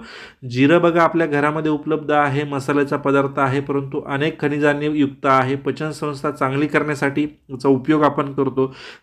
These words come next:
जिरे आपल्याला दोन पद्धतीनं वापरायचं आहे. एक अर्ध जिरं म्हणजे तीन चमचा जिरं मी भाजून घेतोय आणि तीन चमचा जिरं आपल्याला कच्चं घ्यायचं आहे. बघा, भाजलेल्या जिऱ्यामध्ये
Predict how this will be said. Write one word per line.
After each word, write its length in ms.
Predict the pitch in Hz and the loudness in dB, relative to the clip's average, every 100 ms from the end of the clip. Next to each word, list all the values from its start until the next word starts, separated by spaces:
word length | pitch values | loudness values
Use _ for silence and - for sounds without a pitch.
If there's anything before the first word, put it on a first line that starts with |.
| 139 | -2
जिरे 200 | 147 185 | 6 6
आपल्याला 340 | 190 190 190 | 6 4 4
दोन 360 | 190 165 175 190 | 4 4 4 4
पद्धतीनं 500 | 196 180 175 180 180 | 0 0 2 2 2
वापरायचं 580 | 170 170 147 143 139 143 | 2 2 4 2 2 0
आहे. 420 | 135 117 147 - | 0 -2 -6 -6
एक 260 | - 156 156 - _ _ | -6 -6 -6 -12 _ _
अर्ध 280 | 139 143 151 | 0 2 2
जिरं 320 | 160 151 156 | 2 4 2
म्हणजे 180 | 151 151 | 2 -2
तीन 320 | 147 170 170 | -4 0 0
चमचा 360 | 170 160 160 160 | 2 0 0 -2
जिरं 300 | 147 156 160 | 2 4 4
मी 120 | 160 | 2
भाजून 460 | 147 131 123 165 165 | -2 -2 0 0 2
घेतोय 340 | 156 151 175 185 - - - | 0 2 2 0 -12 -20 -8
आणि 180 | 147 143 139 | -4 -4 0
तीन 180 | 180 202 | 2 4
चमचा 420 | 196 170 151 156 | 2 0 2 0
जिरं 260 | 135 139 135 | 2 4 4
आपल्याला 380 | 127 135 131 127 - _ | 2 0 0 -2 -12 _
कच्चं 360 | 147 143 - 147 | -2 -2 0 0
घ्यायचं 420 | 127 123 117 113 | 2 2 0 -2
आहे. 260 | 120 117 127 | -6 -6 -4
बघा, 260 | 135 151 | 0 2
भाजलेल्या 520 | 147 139 143 156 160 160 | 2 4 2 2 2 2
जिऱ्यामध्ये 760 | 147 151 156 156 156 151 139 | 2 4 4 4 2 2 0